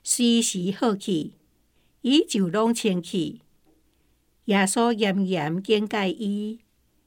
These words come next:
即时叫伊离开，讲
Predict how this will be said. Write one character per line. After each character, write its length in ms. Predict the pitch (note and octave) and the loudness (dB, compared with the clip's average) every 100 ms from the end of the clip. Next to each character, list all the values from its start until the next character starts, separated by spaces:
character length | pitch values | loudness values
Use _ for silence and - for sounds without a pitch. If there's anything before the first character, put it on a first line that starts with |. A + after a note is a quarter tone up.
| _ _ _ | _ _ _
即 160 | - D4 | 2 2
时 340 | - G3+ F#3+ | 4 2 2
叫 240 | F#3 C4 A3+ | 4 6 6
伊 340 | - A#3 A#3 | 4 0 0
离 260 | A#3 F#3 D3+ | -2 -4 -6
开， 560 | - A#3+ A3 A3+ A3+ C#4 _ _ _ _ _ - | -2 0 0 -2 -6 -10 _ _ _ _ _ 2
讲 380 | A#3 G3+ D#3+ | 4 6 2